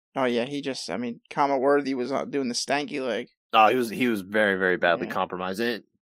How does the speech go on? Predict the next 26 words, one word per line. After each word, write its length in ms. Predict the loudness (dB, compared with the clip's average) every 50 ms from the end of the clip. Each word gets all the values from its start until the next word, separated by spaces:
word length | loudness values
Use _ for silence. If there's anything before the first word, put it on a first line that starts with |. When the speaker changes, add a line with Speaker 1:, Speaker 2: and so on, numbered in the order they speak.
| _
Speaker 2:
the 60 | 0 4
fight 200 | 6 8 10 10
only 160 | 10 10 10
lasted 400 | 10 10 8 8 4 0 -2 0
forty-six 520 | 2 2 2 2 2 2 0 0 0 2
seconds. 500 | 4 6 6 6 4 -2 -8 -10 -14 -20 _ _ _ _ -2
We 100 | 0 0
didn't 140 | 0 2 4
get 140 | 6 8 8
a 60 | 8
whole 180 | 8 8 10
lot 220 | 10 10 10 8 8
of 80 | 6
it, 80 | 2 0
but 120 | -2 -2
Malarkey 440 | 0 0 4 6 6 6 6 4 0
looked 260 | -6 -6 -6 -6 -4
fantastic 720 | -2 0 0 0 -2 -4 -2 0 2 2 2 2 -2 -8 -10
in 120 | -10 -10 -6
that, 220 | -4 -4 -4 -4
in 100 | -6 -8 -10
that 140 | -10 -8 -4
period. 220 | -2 -2 0 -2
And 100 | 0 2
Worthy 340 | 4 6 6 6 6 6 8
is, 240 | 8 6 4 0